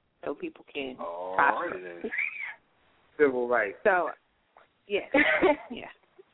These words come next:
Speaker 1: Yeah. Um, I enjoyed spending time with you guys this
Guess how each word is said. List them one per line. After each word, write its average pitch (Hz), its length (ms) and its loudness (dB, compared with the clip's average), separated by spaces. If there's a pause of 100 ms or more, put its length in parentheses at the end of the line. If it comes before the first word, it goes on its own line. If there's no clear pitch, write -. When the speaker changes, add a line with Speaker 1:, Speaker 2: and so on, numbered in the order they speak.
(560)
Speaker 1:
Yeah. - 160 -16 (720)
Um, 185 680 2 (2000)
I 277 140 4 (120)
enjoyed 190 480 -2 (340)
spending 190 300 -10 (100)
time 170 260 -6
with 175 180 -12
you 185 140 -14
guys 196 280 -4 (180)
this 233 120 -16